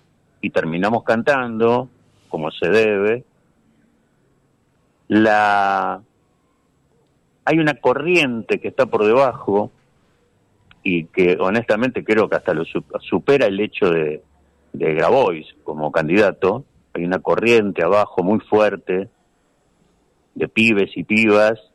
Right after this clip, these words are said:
que están haciendo fuerza y que no quieren saber nada con los políticos profesionales. Que yo creo que es un, este, la profesionalidad en lo, en la política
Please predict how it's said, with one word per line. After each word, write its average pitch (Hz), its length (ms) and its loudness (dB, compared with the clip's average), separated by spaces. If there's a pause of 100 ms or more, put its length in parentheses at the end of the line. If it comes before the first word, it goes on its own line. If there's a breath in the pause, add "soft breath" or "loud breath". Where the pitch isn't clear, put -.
(300)
que 85 100 -6
están 101 240 -2
haciendo 104 380 -4
fuerza 104 640 0
y 98 120 -10
que 92 160 -4
no 95 180 -4
quieren 107 280 2
saber 92 340 0
nada 95 340 0
con 87 140 -4
los 85 120 -6
políticos 82 500 -4
profesionales. 69 760 -6 (1300)
Que 95 140 0
yo 110 160 0
creo 117 320 2
que 110 140 -2
es - 180 -6
un, 113 500 2 (720)
este, 82 960 -2
la 85 160 -2
profesionalidad 104 1200 0
en 98 140 -8
lo, 90 420 -4
en 92 160 -8
la 95 100 0
política 117 840 -2